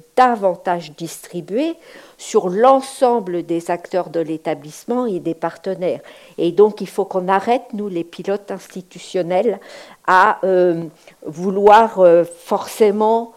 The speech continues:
tout contrôler et tout guider. Voilà ce que je dirais en synthèse.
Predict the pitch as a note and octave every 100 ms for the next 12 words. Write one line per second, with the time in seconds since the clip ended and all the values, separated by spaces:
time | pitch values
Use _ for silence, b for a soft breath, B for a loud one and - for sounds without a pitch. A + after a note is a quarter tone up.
0 | _ _ A#3 - G3+ F#3 - F#3 F3 F#3+
1 | F#3 - E3 D#3+ - - _ b b b
2 | D#3 G3+ A3 G3+ G#3+ A#3 A3+ - G#3 F3+
3 | F3 F#3+ F3+ F3+ F#3+ - G3 F#3 G3 D#3+
4 | - - - -